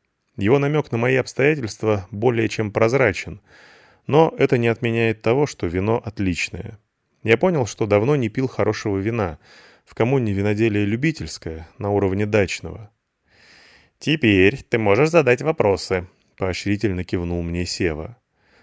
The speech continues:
«Но немного. Я не обещаю, что отвечу на все». «Каков мой статус?» начал я с главного. «Ну», босс работорговцев почесал обтянутый майкой живот. «Одни люди попросили меня передать тебя другим людям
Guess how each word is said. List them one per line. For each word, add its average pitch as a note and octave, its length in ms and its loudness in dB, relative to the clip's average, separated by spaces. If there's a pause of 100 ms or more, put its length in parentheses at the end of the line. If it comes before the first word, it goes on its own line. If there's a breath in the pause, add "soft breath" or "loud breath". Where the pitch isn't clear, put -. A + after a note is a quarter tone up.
(140)
«Но G2+ 260 2
немного. B2+ 720 2 (220)
Я A#2 180 2
не B2+ 120 2
обещаю, B2 480 2
что - 180 -2
отвечу G#2 380 -2
на G#2+ 120 0
все». F#2+ 400 -4 (960)
«Каков - 380 0
мой C#3+ 160 2
статус?» - 640 -2 (280)
начал F#2 340 -2
я F2 160 2
с F2+ 60 -8
главного. F2 580 -2 (1200 soft breath)
«Ну», F#3+ 440 2 (560 loud breath)
босс A#2 260 0
работорговцев G2+ 800 2
почесал A2+ 560 -2
обтянутый G#2 560 0
майкой F#2 360 -2
живот. F2 480 -2 (840 soft breath)
«Одни A2+ 380 0
люди D#3 340 6
попросили A#2 640 0
меня B2 260 0
передать B2 460 2
тебя B2 260 2
другим B2 540 0
людям E2 460 -4